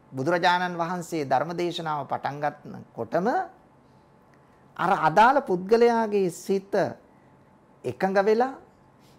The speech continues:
ඒ බණපදය ඔස්සේ සිත වැඩිලා දියුණු වෙලා අවබෝධය ලැබිලා ඉවරයි. ඒත් භාවනාවම තමයි. හැබැයි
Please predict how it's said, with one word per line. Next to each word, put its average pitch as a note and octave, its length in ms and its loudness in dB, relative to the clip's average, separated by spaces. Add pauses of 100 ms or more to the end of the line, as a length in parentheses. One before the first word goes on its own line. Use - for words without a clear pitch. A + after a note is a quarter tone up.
(100)
ඒ D#3+ 160 4
බණපදය G#3 640 4
ඔස්සේ F#3+ 420 2
සිත E3 260 -4
වැඩිලා E3 480 0
දියුණු F3+ 360 0
වෙලා C4 300 4 (460)
අවබෝධය B3+ 480 6
ලැබිලා C#4+ 280 2
ඉවරයි. F3 240 -2 (1600)
ඒත් F#3+ 240 -2
භාවනාවම G#3 680 -2
තමයි. F4+ 360 -8 (1300)
හැබැයි F3 360 2